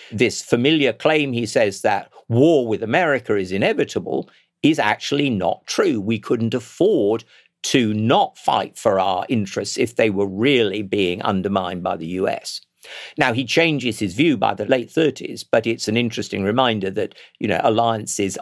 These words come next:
are not set in his mind in stone. In the case of the Soviet Union, absolutely, this is a man, Churchill was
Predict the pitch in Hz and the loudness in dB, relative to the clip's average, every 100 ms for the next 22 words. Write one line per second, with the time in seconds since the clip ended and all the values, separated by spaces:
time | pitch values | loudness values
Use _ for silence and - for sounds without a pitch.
0 | - 98 101 101 117 - _ _ _ - | 2 2 2 0 0 -2 _ _ _ -8
1 | - 147 117 - 90 90 104 95 92 82 | 0 0 0 -4 -6 -4 -4 -4 -6 -8
2 | 90 - 139 95 - - - - - 214 | -4 0 0 -2 -10 -20 -20 -8 0 0
3 | 151 220 233 - 117 110 135 104 - 147 | 2 0 0 -2 -8 0 2 2 0 0
4 | 147 147 - 147 - 135 143 135 131 127 | 0 0 -2 -2 -2 -2 -2 -2 0 0
5 | 131 - 120 117 113 110 113 107 107 104 | -2 -2 -2 -2 -2 0 0 0 0 -4
6 | - - 135 117 - 110 90 110 92 | -6 -2 0 0 0 -2 0 0 0